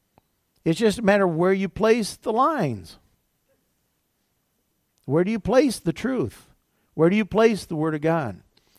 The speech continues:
Well, Jesus says, you know, if you just look, you know, that you've committed adultery.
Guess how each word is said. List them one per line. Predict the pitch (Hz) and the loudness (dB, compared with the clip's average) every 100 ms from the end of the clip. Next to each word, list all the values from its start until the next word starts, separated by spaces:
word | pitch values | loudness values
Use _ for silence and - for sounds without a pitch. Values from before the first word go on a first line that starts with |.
| _ _ | _ _
Well, | 131 | -8
Jesus | 120 160 247 135 | -2 -2 -2 -4
says, | 143 139 - _ _ _ _ - | -4 -6 -12 _ _ _ _ -10
you | 131 | -6
know, | 170 180 _ - | -6 -10 _ -6
if | 151 | -4
you | 190 | -2
just | 185 165 _ - | -6 -8 _ -12
look, | 131 - _ - _ _ _ _ _ _ _ _ _ _ - | -8 -8 _ -20 _ _ _ _ _ _ _ _ _ _ -14
you | |
know, | 110 143 - _ _ _ _ _ | -12 -12 -16 _ _ _ _ _
that | 143 | -6
you've | 143 143 - | -4 -6 -8
committed | 123 131 117 | -6 -6 -4
adultery. | 135 143 92 | -6 -6 -12